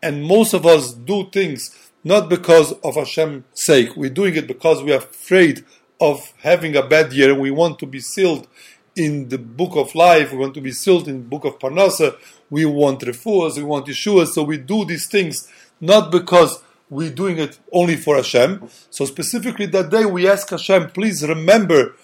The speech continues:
how it was Mishmei Shmei Kedem before, and remember the merit of our forefathers. True,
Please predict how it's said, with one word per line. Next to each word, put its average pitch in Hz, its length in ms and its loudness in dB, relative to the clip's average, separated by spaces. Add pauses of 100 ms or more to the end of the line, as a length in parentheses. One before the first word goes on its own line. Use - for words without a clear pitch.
(360)
how 160 200 2
it 165 160 -6
was 180 280 2
Mishmei 156 340 -4
Shmei 165 260 -6
Kedem 147 380 0
before, 147 500 4 (180)
and 160 140 -6
remember 180 480 -2
the 165 80 -6
merit 190 460 0
of 185 180 -6
our 156 180 0
forefathers. 156 600 2
True, 247 320 -2